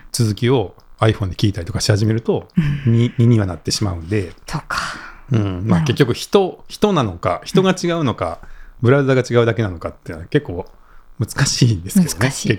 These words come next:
Speaker 1: 結局は。
Speaker 2: 確かに、はい。
Speaker 1: なんで、まあ、そこもいろいろ、まあ、あの、た-、正しくないケースっていうのももちろんあるんですけど、
Speaker 2: うん。
Speaker 1: まあ、大体そういう感じです。
Speaker 2: なるほど。
Speaker 1: はい。
Speaker 2: わかりました。
Speaker 1: どうですか？改善
Speaker 2: 改善。
Speaker 1: してると思いますか？
Speaker 2: いや、されたような気がしますよ、
Speaker 1: <laughs>
Speaker 2: 本当に。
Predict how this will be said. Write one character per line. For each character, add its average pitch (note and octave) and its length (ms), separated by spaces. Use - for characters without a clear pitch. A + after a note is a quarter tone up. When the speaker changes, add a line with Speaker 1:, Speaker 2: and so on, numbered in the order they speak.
Speaker 1:
結 G2 160
局 G2+ 240
は。 - 40
Speaker 2:
確 D#3 200
か - 100
に、 - 80
は F3+ 160
い。 F3 120
Speaker 1:
な A2 100
ん G#2 60
で、 F2+ 80
ま F#2 320
あ、 - 100
そ - 160
こ A2+ 80
も F2 240
い G2 80
ろ G2+ 80
い G2+ 60
ろ、 E2+ 80
ま E2+ 260
あ、 - 40
あ - 20
の、 E2+ 100
た-、 G#2+ 140
正 A2 180
し - 80
く - 100
な F#2 100
い F2 40
ケ G#2 120
ー - 20
ス - 80
っ - 40
て - 80
い E2 40
う - 20
の A#2 60
も A2 100
も E2 180
ち G2+ 120
ろ E2+ 80
ん - 20
あ E2+ 60
る F#2 80
ん F2+ 40
で E2 60
す - 100
け G2 100
ど、 G#2+ 260
Speaker 2:
う G#3 40
ん。 F#3 140
Speaker 1:
ま A2+ 60
あ、 G2+ 40
大 G#2 120
体 G2+ 80
そ - 100
う F#2 40
い - 20
う - 20
感 D#2+ 100
じ D#2+ 60
で - 80
す。 - 200
Speaker 2:
な G#3+ 140
る E3+ 60
ほ D#3+ 80
ど。 - 80
Speaker 1:
は - 140
い。 F#2+ 220
Speaker 2:
わ E3 100
か D3 80
り C#3+ 80
ま C3+ 140
し - 40
た。 - 140
Speaker 1:
ど C3 80
う C#3+ 60
で A#2 40
す - 80
か？ F#2+ 240
改 C#3+ 200
善 C3+ 440
Speaker 2:
改 D#4 240
善。 D4+ 300
Speaker 1:
し D4 100
て E3+ 120
る - 80
と - 80
思 - 140
い - 20
ま D3 160
す - 80
か？ - 40
Speaker 2:
い F#4 40
や、 - 160
さ F#4+ 180
れ F#4+ 80
た G#4+ 80
よ G4+ 100
う - 40
な C#4+ 100
気 G#3+ 100
が A3+ 120
し B3+ 100
ま C4 140
す A#3 100
よ、 - 200
Speaker 1:
<laughs> E4+ 60
Speaker 2:
本 A3+ 180
当 A3+ 100
に。 A3 180